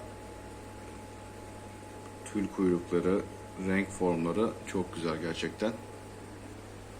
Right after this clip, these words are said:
Bol miktarda var zaten, bulmuşken almıştım. Ee, bir altta klasik Balon Ramirez'ler var.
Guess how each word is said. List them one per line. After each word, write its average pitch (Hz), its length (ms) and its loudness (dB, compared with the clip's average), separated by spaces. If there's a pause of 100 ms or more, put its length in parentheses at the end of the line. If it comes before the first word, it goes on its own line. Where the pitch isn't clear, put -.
(140)
Bol 92 140 2
miktarda 76 520 2
var 80 140 8
zaten, 73 420 -2
bulmuşken 78 440 0
almıştım. 82 480 0 (2500)
Ee, 98 440 0 (840)
bir 160 80 4
altta 147 380 4
klasik 131 580 4 (1900)
Balon 95 320 4
Ramirez'ler 87 500 4
var. 107 400 2